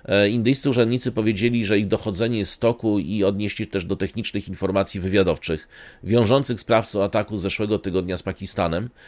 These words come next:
w tym dotyczących właśnie rozpoznania właśnie twarzy tych sprawców, którzy, jak twierdzą, mają powiązania z Pakistanem. Przypomnijmy, że sprawców nie schwytano, oni sobie gdzieś tam uciekli.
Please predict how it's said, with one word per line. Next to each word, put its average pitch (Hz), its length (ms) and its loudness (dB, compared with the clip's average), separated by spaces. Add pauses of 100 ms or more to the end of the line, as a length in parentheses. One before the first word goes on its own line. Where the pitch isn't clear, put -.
(240)
w - 100 -18
tym 165 180 4
dotyczących 127 520 2
właśnie 107 440 2
rozpoznania 98 1080 2
właśnie 90 280 -2
twarzy 120 400 2
tych 101 140 -4
sprawców, 101 480 0
którzy, 98 260 -4
jak 92 120 0
twierdzą, 90 320 -4
mają 87 200 -2
powiązania 87 360 -4
z - 60 -12
Pakistanem. 107 540 -4 (240)
Przypomnijmy, 120 560 0
że 107 100 2
sprawców - 480 -2
nie 117 160 0
schwytano, 120 540 0 (440)
oni 110 220 -2
sobie 98 340 -2
gdzieś 90 220 -4
tam 90 680 -4
uciekli. 98 500 -4